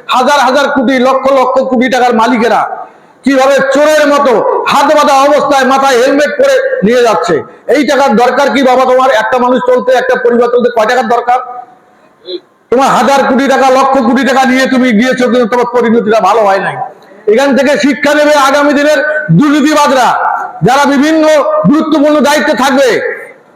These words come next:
দিন কিন্তু বারবার আসবে, প্রেক্ষাপট পরিবর্তন হবে। কিন্তু এই দুর্নীতিবাজরা কিন্তু ছাড় পাবে না। সেজন্য আমরা মনে করি এখান থেকে আমাদের অনেক শিক্ষা নেওয়া উচিত।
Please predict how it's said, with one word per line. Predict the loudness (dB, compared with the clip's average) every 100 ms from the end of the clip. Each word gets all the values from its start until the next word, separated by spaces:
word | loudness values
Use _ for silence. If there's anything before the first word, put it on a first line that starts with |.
| 0
দিন | 0 2 0 0
কিন্তু | 2 2
বারবার | 2 2 2 2
আসবে, | 2 2 0 0 -2 -8 -14 _ _ -4
প্রেক্ষাপট | -2 0 0 2 2 2
পরিবর্তন | 0 0 0 0 0
হবে। | 2 0 0 -2 -6 -10 -4
কিন্তু | -2 2
এই | 2 2
দুর্নীতিবাজরা | 2 2 2 2 2 2 0
কিন্তু | 0 -2
ছাড় | -2 0 0 2
পাবে | 0 0
না। | -4 -8 -14 -20 -20 -6
সেজন্য | -2 0 0 2
আমরা | 2 2
মনে | 0 0 0
করি | 0 0 -4 -8 -8 0
এখান | 0 2 0
থেকে | 0
আমাদের | 0 0 0
অনেক | 0 -2 -4
শিক্ষা | -6 -2 -2
নেওয়া | 0 2
উচিত। | 0 0 0 -2 -4 -16